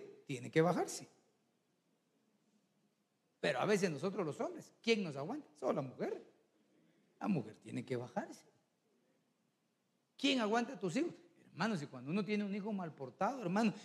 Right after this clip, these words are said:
y va de molestar todos los que están enfrente, choco más abusivo, choco más necio,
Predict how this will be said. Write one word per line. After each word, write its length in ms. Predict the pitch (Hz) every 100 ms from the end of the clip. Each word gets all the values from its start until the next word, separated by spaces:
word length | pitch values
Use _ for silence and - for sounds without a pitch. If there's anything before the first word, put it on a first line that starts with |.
| -
y 160 | 170 135
va 160 | 131
de 80 | 127
molestar 760 | 139 123 117 120 - 165 - -
todos 280 | 294 440
los 100 | 320
que 80 | 165
están 220 | 175 254
enfrente, 260 | 254 190 196 - _ _
choco 380 | - - - -
más 140 | - -
abusivo, 680 | - - - - - - -
choco 300 | - 175 147
más 180 | 127 123
necio, 560 | 135 294 - - -